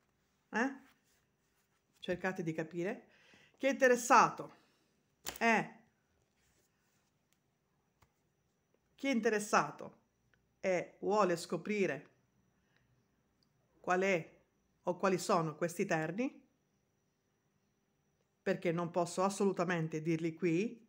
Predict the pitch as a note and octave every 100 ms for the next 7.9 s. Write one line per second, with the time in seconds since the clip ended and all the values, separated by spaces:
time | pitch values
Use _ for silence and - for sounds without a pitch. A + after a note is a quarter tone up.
0 | _ _ - D#3+ D#3 D#3+ D3+ A3 C#4 -
1 | _ _ _ _ G3+ G#3 G#3 G3 G3 D3+
2 | D#3+ - C4+ - - _ _ _ _ _
3 | _ _ _ _ _ _ _ _ _ _
4 | C#4+ A#3 G3 A3 G#3+ F3 D#3+ A#3+ C#4 G3
5 | D#3 D#3+ D#3 - _ _ _ _ _ _
6 | _ _ _ _ _ _ _ _ _ -
7 | A3+ A#3 A#3 A3 F3 D3+ - F3 F3